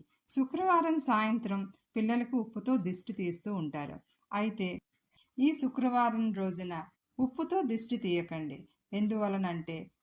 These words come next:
ఉప్పుతో దిష్టి తీసిన తర్వాత మనం దానిని తీసుకెళ్లి సింక్లో వేస్తాం. శ్రావణ శుక్రవారం రోజున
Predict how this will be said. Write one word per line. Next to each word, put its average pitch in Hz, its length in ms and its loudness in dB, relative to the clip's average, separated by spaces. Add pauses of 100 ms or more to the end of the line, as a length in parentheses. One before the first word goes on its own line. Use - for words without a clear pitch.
(100)
ఉప్పుతో 330 420 -2
దిష్టి 254 340 0
తీసిన 233 380 0
తర్వాత 175 460 -2 (460)
మనం 208 220 0 (100)
దానిని 196 340 2
తీసుకెళ్లి 208 540 -4
సింక్లో 208 500 -4
వేస్తాం. 165 440 -6 (420)
శ్రావణ 240 420 4
శుక్రవారం 214 720 0
రోజున 180 380 -4